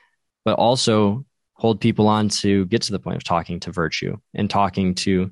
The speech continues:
the supernatural and talking to theology and politics. You know, not everything is going to be this dumbing down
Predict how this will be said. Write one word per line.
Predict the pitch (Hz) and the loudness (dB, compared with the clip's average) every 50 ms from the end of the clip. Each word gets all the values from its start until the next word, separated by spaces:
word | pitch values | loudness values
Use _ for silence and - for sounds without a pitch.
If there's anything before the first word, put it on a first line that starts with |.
| _ - | _ -2
the | 113 104 | 0 0
supernatural | - - 104 85 90 90 85 85 82 - - - - - 101 92 | 2 2 0 0 0 0 0 0 -2 -4 -6 -6 -6 -6 -6 -6
and | 95 101 | -4 -2
talking | - 90 87 - - 104 98 | 0 -2 -2 -2 -6 -8 -8
to | 95 90 | -8 -8
theology | - - 92 90 90 85 87 90 90 92 95 98 - | -8 -4 -2 0 0 0 -2 -2 -6 -8 -10 -10 -8
and | - 98 - | -8 -6 -2
politics. | - 92 90 87 - - - - - - - _ - - - - _ - | 0 0 0 0 -4 -6 -12 -12 -12 -12 -14 _ -20 -20 -20 -20 _ -4
You | 101 | 0
know, | 101 101 | 0 2
not | 104 110 113 | 2 2 2
everything | 117 110 117 110 - 117 113 113 | 2 2 2 2 2 2 2 2
is | 107 98 - | 2 2 2
going | 104 104 107 107 104 | 2 2 4 2 2
to | 104 - 92 | 0 -2 0
be | 92 107 104 | 2 4 4
this | 101 95 90 95 | 4 2 0 -2
dumbing | 90 82 - 98 101 104 101 98 95 | -4 -2 0 2 2 4 2 2 2
down | 85 95 92 98 101 101 95 92 92 | 2 2 2 2 4 4 2 2 0